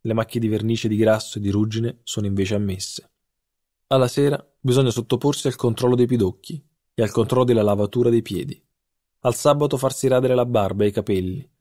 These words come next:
rammendarsi o farsi rammendare gli stracci. Alla domenica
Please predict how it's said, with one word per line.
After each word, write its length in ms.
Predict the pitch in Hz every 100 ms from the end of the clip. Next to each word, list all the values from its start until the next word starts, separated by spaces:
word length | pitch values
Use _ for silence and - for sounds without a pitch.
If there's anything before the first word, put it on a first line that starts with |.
| _ -
rammendarsi 720 | 123 117 120 120 135 147 -
o 40 |
farsi 260 | 123 120 -
rammendare 480 | 123 117 113 120 120
gli 80 | 110
stracci. 640 | - 98 82 - - 143 _ _ -
Alla 160 | 123 117
domenica 520 | 113 104 98 -